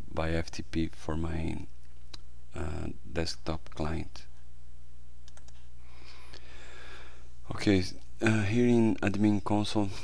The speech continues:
I'm going to, to change the operating mode for this repository to exclusive. So I just select it here, and I select exclusive, hit OK.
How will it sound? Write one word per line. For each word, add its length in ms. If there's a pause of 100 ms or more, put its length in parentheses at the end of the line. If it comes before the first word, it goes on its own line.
I'm 160
going 220
to, 400 (300)
to 100
change 420
the 200
operating 480
mode 180
for 180
this 280
repository 640
to 300 (140)
exclusive. 720
So 260 (300)
I 40
just 220
select 380
it 100
here, 300 (1400)
and 140
I 80 (300)
select 600
exclusive, 840
hit 280
OK. 400